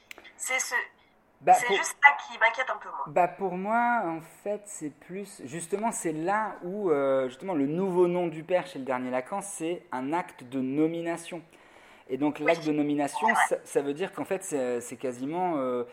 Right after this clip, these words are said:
Speaker 2: bah, euh, c'est quelque chose, on crée un signifiant, mais, euh, pour le coup, c'est pas du prêt-à-porter, c'est du sur-mesure.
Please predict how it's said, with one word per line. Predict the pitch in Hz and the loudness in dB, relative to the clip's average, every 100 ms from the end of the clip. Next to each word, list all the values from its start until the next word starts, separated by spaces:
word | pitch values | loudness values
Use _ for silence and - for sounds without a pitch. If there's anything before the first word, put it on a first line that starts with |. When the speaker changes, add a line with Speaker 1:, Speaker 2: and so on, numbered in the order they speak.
| - - | -16 -10
Speaker 2:
bah, | - 101 - - - - _ _ | -4 -4 -6 -12 -18 -20 _ _
euh, | - 87 87 82 85 78 101 104 - | -14 -12 -12 -14 -16 -18 -20 -20 -16
c'est | - 127 | -12 -8
quelque | - | -2
chose, | 196 160 | -2 0
on | 151 139 | -4 -4
crée | - 208 202 | -2 4 4
un | 156 | 4
signifiant, | - 156 143 - 185 214 220 | -2 -4 -4 -4 -4 -4 -2
mais, | 143 147 139 135 | -2 0 2 2
euh, | 127 127 123 127 - | 2 2 4 2 0
pour | 143 | -2
le | 139 | -2
coup, | 208 | -2
c'est | - | -2
pas | 175 170 | 2 2
du | 131 | 0
prêt-à-porter, | - 175 165 151 151 143 - 196 254 | -4 -2 2 0 0 -2 2 2 2
c'est | - - | -4 -8
du | 135 131 | -8 -6
sur-mesure. | - 151 175 151 143 | -4 -4 -4 -8 -12